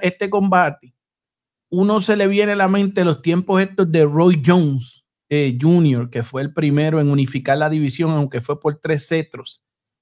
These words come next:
Y, y Joe Calzaghe, ¿te recuerdas eso? Esos grandes peleadores, y uno, y uno se transporta a esa época donde las peleas eran grandes peleones, tú sabes, entre ellos, y aunque se tardaron en enfrentarse.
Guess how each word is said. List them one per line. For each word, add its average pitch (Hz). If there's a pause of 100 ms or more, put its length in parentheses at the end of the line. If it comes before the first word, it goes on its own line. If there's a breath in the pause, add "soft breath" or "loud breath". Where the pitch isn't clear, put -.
Y, 151
y 131
Joe 175
Calzaghe, 165
¿te 131
recuerdas 147
eso? 156 (400 soft breath)
Esos 156
grandes 180
peleadores, 185
y 139
uno, 196
y 160
uno 185
se 214
transporta 214
a 196
esa 190
época 185
donde 147
las 139
peleas 160
eran 180 (100)
grandes 170
peleones, 151
tú 160
sabes, 147
entre 143
ellos, 196
y 131
aunque 131
se 143
tardaron 135
en 196
enfrentarse. 185